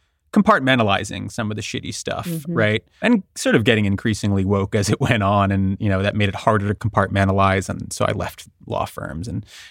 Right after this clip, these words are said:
Speaker 1: go to somewhere where it's easier and the work's a little bit less shitty. But you're still sort of part of, like, this corporate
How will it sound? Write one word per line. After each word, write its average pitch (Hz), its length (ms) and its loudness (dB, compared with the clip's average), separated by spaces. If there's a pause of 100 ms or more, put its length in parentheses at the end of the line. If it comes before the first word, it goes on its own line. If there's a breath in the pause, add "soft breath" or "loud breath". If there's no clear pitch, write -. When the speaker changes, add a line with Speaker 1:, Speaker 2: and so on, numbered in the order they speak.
(100)
Speaker 1:
go 120 120 6
to 110 60 6
somewhere 107 320 4
where 120 120 2
it's - 160 0
easier 117 320 0
and 110 140 -6
the 107 60 -4
work's 104 300 -4
a 107 40 -2
little 107 200 0
bit 98 300 -2
less 113 200 2
shitty. 101 480 -2 (440 soft breath)
But 190 80 4
you're 180 100 6
still - 160 4
sort 196 160 2
of 110 120 0
part 120 240 4
of, 104 120 0
like, 95 200 -8
this - 180 -10
corporate - 560 -4